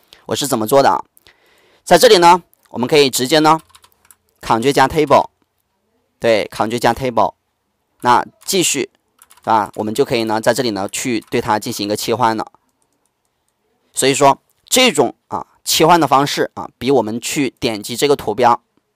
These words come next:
它呢，会方便得多。这两种切换的方式，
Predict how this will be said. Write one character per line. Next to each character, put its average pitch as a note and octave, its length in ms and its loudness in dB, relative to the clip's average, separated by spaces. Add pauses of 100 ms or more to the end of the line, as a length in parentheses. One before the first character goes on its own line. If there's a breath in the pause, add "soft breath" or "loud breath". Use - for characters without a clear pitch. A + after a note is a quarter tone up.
(120)
它 B2 180 0
呢， B2 220 -4 (360)
会 A#2+ 460 -2
方 B2 260 0
便 C3 140 -2
得 B2+ 60 -4
多。 A#2+ 280 2 (1300)
这 B3+ 440 6
两 C#3 360 4
种 D3+ 300 0 (640)
切 - 260 2
换 A3 200 4
的 F#3+ 100 2
方 F3 220 6
式， - 260 0